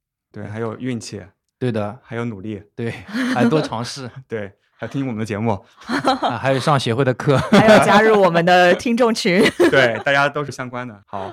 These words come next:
Speaker 3: 好，干杯。那要不介绍想不爽喝的这杯 Double I P A？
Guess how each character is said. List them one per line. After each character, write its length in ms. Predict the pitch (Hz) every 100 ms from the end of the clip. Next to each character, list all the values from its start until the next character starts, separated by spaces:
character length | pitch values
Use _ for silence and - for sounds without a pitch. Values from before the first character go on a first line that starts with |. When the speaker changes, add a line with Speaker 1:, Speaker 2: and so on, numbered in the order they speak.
| -
Speaker 3:
好， 140 | 185
干 220 | 170 175
杯。 420 | 180 165 156 175 175 - - _ _ _ _ _ _ _ _ _ _ _ -
那 100 | 277
要 100 | 269
不 100 | 262
介 160 | 277
绍 200 | 277 220
想 180 | 226 185
不 80 | 214
爽 220 | 165 160
喝 160 | 190 185
的 100 | 180
这 140 | 180
杯 340 | 170 165 165 -
Double 220 | 175 180
I 160 | 160
P 240 | 165 - 147
A？ 240 | 156 175